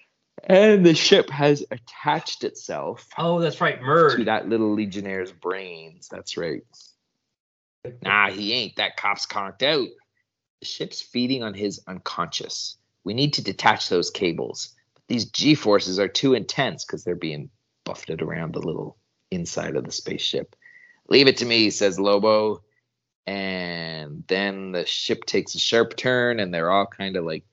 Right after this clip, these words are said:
Speaker 1: bouncing around the, the cockpit there.
Speaker 2: <laughs>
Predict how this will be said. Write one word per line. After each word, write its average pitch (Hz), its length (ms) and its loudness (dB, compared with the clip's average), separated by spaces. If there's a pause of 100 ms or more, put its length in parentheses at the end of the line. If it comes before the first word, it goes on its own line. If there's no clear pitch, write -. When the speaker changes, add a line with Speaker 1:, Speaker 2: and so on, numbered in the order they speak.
Speaker 1:
bouncing 92 440 -8
around 87 500 -6
the, 73 300 -2
the - 120 -8
cockpit 87 560 -4
there. 87 400 -4
Speaker 2:
<laughs> 135 520 -8